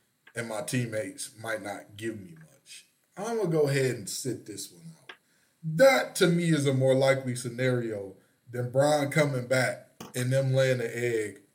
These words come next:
against the Phoenix Suns. I'm sorry to tell you this, but at the end of the day,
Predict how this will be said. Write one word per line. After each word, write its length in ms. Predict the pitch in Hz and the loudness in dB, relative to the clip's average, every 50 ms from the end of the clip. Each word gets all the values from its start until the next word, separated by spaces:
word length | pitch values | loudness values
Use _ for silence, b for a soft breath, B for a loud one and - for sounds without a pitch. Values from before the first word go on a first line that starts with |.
| _ _ _ - | _ _ _ -2
against 680 | 123 123 123 127 131 123 117 117 - - - - - _ _ _ _ _ 107 | -2 -2 0 0 0 0 0 -4 -8 -10 -10 -12 -16 _ _ _ _ _ -8
the 120 | 117 120 107 | -6 -6 -6
Phoenix 520 | - - 110 104 95 90 87 85 - - | -6 -8 -12 -14 -14 -18 -20 -18 -16 -14
Suns. 760 | - - - - - - 90 82 80 _ _ _ _ - _ _ _ _ _ _ _ _ _ _ _ _ _ _ _ _ | -14 -12 -12 -12 -12 -12 -14 -18 -20 _ _ _ _ -20 _ _ _ _ _ _ _ _ _ _ _ _ _ _ _ _
I'm 180 | 196 240 277 262 | 0 0 0 0
sorry 380 | - - 240 226 214 202 175 | 0 2 2 6 6 6 4
to 100 | 151 143 | 4 0
tell 180 | 139 - 151 127 | 0 0 -2 -2
you 140 | 110 101 95 | -2 -4 -10
this, 280 | 90 85 80 - - - _ _ _ _ _ _ _ _ _ _ _ _ _ _ _ _ _ - | -12 -14 -16 -20 -20 -20 _ _ _ _ _ _ _ _ _ _ _ _ _ _ _ _ _ -4
but 200 | 131 180 190 202 | 0 2 4 6
at 180 | 208 196 165 | 6 6 4
the 100 | 180 - 202 | 2 -2 -2
end 140 | 220 226 226 | -2 -2 -2
of 80 | 220 | -2
the 100 | 208 202 | -2 -2
day, 440 | 196 190 196 196 190 190 185 185 180 | 0 2 0 0 0 0 -4 -4 -6